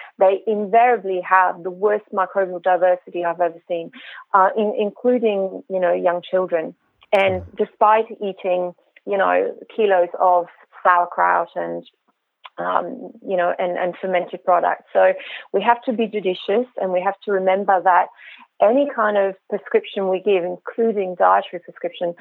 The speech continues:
Speaker 1: potentially can have, uh, a long-term bearing on that person's wellness, as well as lifespan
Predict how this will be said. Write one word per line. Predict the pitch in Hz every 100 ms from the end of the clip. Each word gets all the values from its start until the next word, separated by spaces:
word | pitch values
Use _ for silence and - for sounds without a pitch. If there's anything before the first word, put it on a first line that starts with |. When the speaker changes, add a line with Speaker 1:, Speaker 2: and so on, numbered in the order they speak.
| - _ -
Speaker 1:
potentially | 202 240 240 240 190 185 175
can | 185 175
have, | - 185 185 180 _ _ -
uh, | 185 175 175 180 -
a | 190
long-term | 202 208 214 202 - 190 190 170
bearing | 190 185 180 180
on | 180 180
that | 180 -
person's | - 190 180 - 180 180 -
wellness, | 185 202 208 165 190 - _ - - - -
as | 190
well | 196 220
as | 220 190 190 180
lifespan | 196 196 226 - - 165 156 180